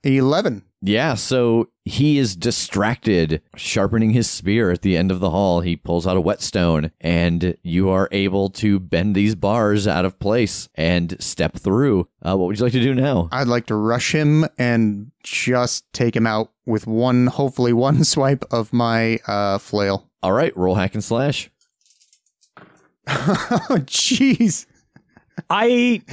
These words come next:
Speaker 3: gave you all of my energy in
Speaker 1: I
Speaker 3: my last stint of rolling.
Speaker 1: I guess so. Thirteen again.
Speaker 2: All right, roll your damage.
Speaker 1: And since it's a critical, I'm gonna add the extra six D to it.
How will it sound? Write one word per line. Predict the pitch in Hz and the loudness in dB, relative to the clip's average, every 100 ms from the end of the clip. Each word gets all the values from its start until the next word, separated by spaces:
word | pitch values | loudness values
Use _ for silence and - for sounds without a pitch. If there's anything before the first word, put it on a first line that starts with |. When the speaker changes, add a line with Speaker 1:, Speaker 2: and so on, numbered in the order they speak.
| 135 | -4
Speaker 3:
gave | 185 196 202 160 | 0 2 4 4
you | 175 175 | 4 4
all | 165 160 175 214 226 | 4 2 4 4 4
of | 196 | 4
my | 165 165 165 | 4 4 2
energy | 147 156 143 123 123 117 117 | 2 2 2 2 0 2 2
in | 117 | 0
Speaker 1:
I | 135 143 | -2 0
Speaker 3:
my | 143 143 | 2 2
last | 135 139 139 - - | 2 2 0 0 -2
stint | 143 139 127 | 2 2 2
of | 110 | 2
rolling. | 117 113 110 104 113 | 2 4 2 0 -2
Speaker 1:
I | 170 | -2
guess | 147 160 165 | 0 0 0
so. | - 180 175 131 | -2 0 0 0
Thirteen | 120 131 - 160 | 0 -2 0 0
again. | 147 110 110 _ | 2 0 -2 _
Speaker 2:
All | 82 | 0
right, | 127 - | 0 0
roll | 80 | 0
your | 85 | 2
damage. | 98 127 160 - - - | 2 0 -2 -6 -14 -4
Speaker 1:
And | 127 127 | 0 2
since | 131 - 156 | 0 0 0
it's | 156 127 | -2 -4
a | |
critical, | 135 139 156 165 151 | -4 -2 0 0 2
I'm | 139 | 0
gonna | 143 143 - | 0 -2 -4
add | 131 131 127 | -2 -2 0
the | 131 135 | -2 -2
extra | 123 - - 135 131 | -4 -6 -2 0 0
six | - - - 151 - - - - 139 113 | -2 -2 -2 -2 -2 -2 -2 -6 -16 -16
D | - 123 139 | -6 -4 -4
to | 160 214 | -4 -4
it. | - | -6